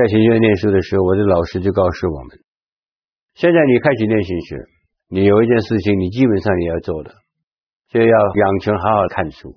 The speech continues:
所以神学院给我们功课呢，好多都是看书，每一课最少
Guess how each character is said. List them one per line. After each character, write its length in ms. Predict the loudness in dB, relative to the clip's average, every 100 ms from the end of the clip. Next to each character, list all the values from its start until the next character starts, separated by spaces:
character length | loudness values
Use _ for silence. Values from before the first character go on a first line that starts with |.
| _ _ _ _ _
所 180 | 0
以 60 | 4
神 320 | 4 4 2
学 80 | 4
院 140 | 2
给 140 | 2 4
我 160 | 4 2
们 400 | -2 -4 -6 -10
功 240 | -2 -2
课 140 | 0 0 -2
呢， 100 | -6
好 480 | -10 -2 2 2 2
多 160 | 0 2
都 120 | 2
是 140 | 2
看 200 | -2 -4
书， 340 | -6 -8 -10 -12 _ _ _ _ _ _
每 240 | -2 2 4 4 4 4 2
一 120 | 0
课 200 | 0 0 0 -2 _ _
最 440 | 2 4 4 4
少 180 | 2 2